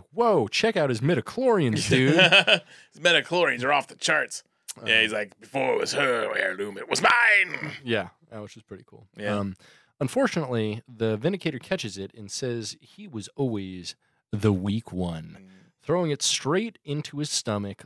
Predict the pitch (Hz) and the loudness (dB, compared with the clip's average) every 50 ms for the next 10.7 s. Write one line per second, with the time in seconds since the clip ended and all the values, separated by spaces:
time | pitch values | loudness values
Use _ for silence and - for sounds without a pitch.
0 | _ _ - 110 107 107 104 104 98 95 90 87 - _ - 117 104 98 98 98 | _ _ -12 -10 -8 -8 -8 -10 -12 -14 -16 -20 -20 _ -20 -20 -20 -20 -20 -20
1 | 95 95 98 95 95 _ _ _ _ _ 95 95 98 - 127 120 _ _ _ - | -20 -20 -20 -20 -20 _ _ _ _ _ -20 -20 -20 -20 -20 -20 _ _ _ -20
2 | - - _ _ _ _ _ _ _ _ _ - 143 180 208 214 202 180 - - | -20 -20 _ _ _ _ _ _ _ _ _ -4 -2 -2 0 0 -2 -2 0 0
3 | - 196 190 175 160 147 127 117 117 120 - - - 117 107 104 101 101 - 147 | -2 0 -2 -2 -4 -4 -2 0 0 0 0 0 -2 -4 -4 -4 -4 -4 -2 0
4 | 147 143 127 - 127 117 113 117 123 120 - - 120 113 110 107 - _ - 120 | 0 0 0 -4 -6 -6 -4 -2 -2 -4 -4 -6 -6 -6 -6 -8 -10 _ -4 -2
5 | 117 127 135 127 - - - 117 113 95 - - - - 95 90 95 101 98 95 | -2 -2 -2 -6 -10 -12 -10 -8 -8 -6 -6 -8 -10 -10 -8 -8 -8 -8 -8 -8
6 | 90 - _ - - - - 101 90 - - - _ _ _ _ - 139 120 101 | -12 -16 _ -20 -20 -20 -18 -16 -16 -16 -16 -18 _ _ _ _ -16 -14 -14 -14
7 | - - _ _ _ _ _ - - _ _ _ _ _ _ _ _ _ _ - | -18 -20 _ _ _ _ _ -20 -20 _ _ _ _ _ _ _ _ _ _ -10
8 | 110 113 117 160 175 147 - 127 120 107 110 110 - - 135 - 139 123 113 - | -8 -4 -4 -4 -4 -4 -4 -4 -4 -4 -4 -8 -8 -10 -8 -8 -6 -8 -8 -8
9 | - 107 101 - - 151 143 110 95 - 101 _ _ _ - 117 - - 123 120 | -12 -14 -14 -12 -10 -10 -8 -10 -10 -14 -18 _ _ _ -20 -18 -12 -10 -8 -8
10 | 110 - - - - _ _ _ _ _ _ 107 117 139 | -8 -10 -14 -20 -20 _ _ _ _ _ _ -20 -20 -20